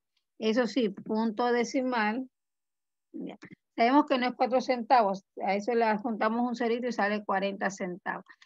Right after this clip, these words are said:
Entonces, ese es el valor. El iva en sí, el ejercicio me piden el iva, pero si yo puedo adelantarme un poquito más y sacar el valor total, lo hago, sí.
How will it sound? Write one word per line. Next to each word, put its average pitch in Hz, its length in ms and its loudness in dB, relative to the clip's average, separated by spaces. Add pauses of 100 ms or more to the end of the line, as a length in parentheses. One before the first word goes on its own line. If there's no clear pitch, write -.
(160)
Entonces, 208 280 -6
ese 269 300 0
es 277 80 6
el 269 160 4
valor. 196 400 2 (320)
El 233 200 0
iva 285 300 4
en 285 160 2
sí, 269 220 0
el 262 160 4
ejercicio 277 480 2
me 339 100 6
piden 311 300 2
el 285 80 4
iva, 208 200 2
pero 214 140 -2
si 208 140 -4
yo 240 140 0
puedo 294 380 8
adelantarme 240 540 4
un 269 80 0
poquito 240 380 -2
más 226 160 2
y 214 120 4
sacar 247 260 0
el 247 60 2
valor 240 260 2
total, 262 360 2
lo 226 140 4
hago, 175 260 2
sí. - 160 -16